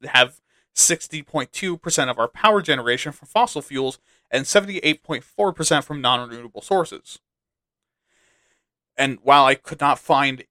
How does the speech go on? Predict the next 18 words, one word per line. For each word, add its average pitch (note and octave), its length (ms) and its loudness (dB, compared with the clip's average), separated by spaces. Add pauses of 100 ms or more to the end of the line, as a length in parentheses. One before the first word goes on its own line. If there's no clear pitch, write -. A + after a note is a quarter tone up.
anything F#3 420 -2
tracking D#3 400 2
safety G#3 400 -4
in B2+ 80 -8
the B2+ 60 -12
U G2 120 -4
S D3 140 0
for - 140 -12
some B2+ 240 -6
fucking A#2+ 340 -6
reason, C3+ 400 -8
we E3+ 140 -4
do G#3 180 -6
track - 400 -2
emissions, D#3 600 -4 (260)
which D3 140 -8
is C#3+ 120 -2
tracked - 380 -2